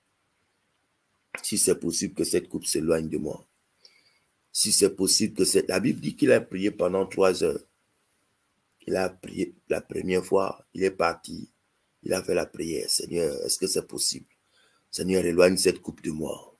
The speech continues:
Si, non pas que ce soit ma volonté, mais la tienne. » Ça dit que dans la volonté du Seigneur, dans la volonté humaine, le côté humain de Jésus, la volonté, sa volonté était qu'on éloigne la coupe. En d'autres termes,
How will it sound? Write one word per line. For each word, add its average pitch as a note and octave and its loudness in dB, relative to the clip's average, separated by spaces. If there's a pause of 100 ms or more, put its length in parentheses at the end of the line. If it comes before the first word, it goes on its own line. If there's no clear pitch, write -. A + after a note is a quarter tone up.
(200)
Si, - -8 (400)
non G2+ 4
pas G2+ 4
que - -10
ce - -4
soit F#2+ 2
ma E2 -2
volonté, D#2 -6
mais D#2+ 0
la F2 0
tienne. » - -2 (1300)
Ça B2 6
dit D3+ 2
que G2+ 0
dans C3+ 6
la A#2+ 8
volonté F#2+ 2
du F#2+ -8
Seigneur, E2 0 (240)
dans F#2 4
la F2+ 6
volonté E2 -2 (260)
humaine, C#3 6 (440)
le F#2 -6
côté - 0
humain A#2 2
de F2 -4
Jésus, E2 -8 (720)
la F2+ 2
volonté, F#2+ 2
sa G#2+ 2
volonté F#2 0
était F#2 0
qu'on F#2+ -4
éloigne F2+ 0
la E2 -2
coupe. - -8
En E2+ 0
d'autres B2 -2
termes, G#2+ 4